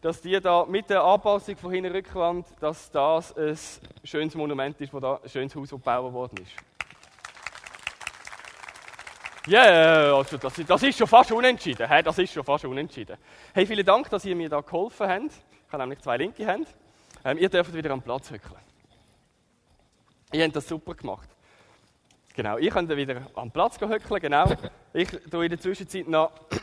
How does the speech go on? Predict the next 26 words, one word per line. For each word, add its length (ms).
<clears throat> 500
etwas 260
dazu 260
erzählen, 360
weil 120
das 300
Beispiel, 600
wo 100
wir 120
da 220
haben, 260
wo 100
die 360
fleissigen 520
jungen 200
Baumeister 600
schon 140
gemacht 280
haben, 120
das 140
haben 140
wir 140
auch 60
in 80
der 80
Bibel. 280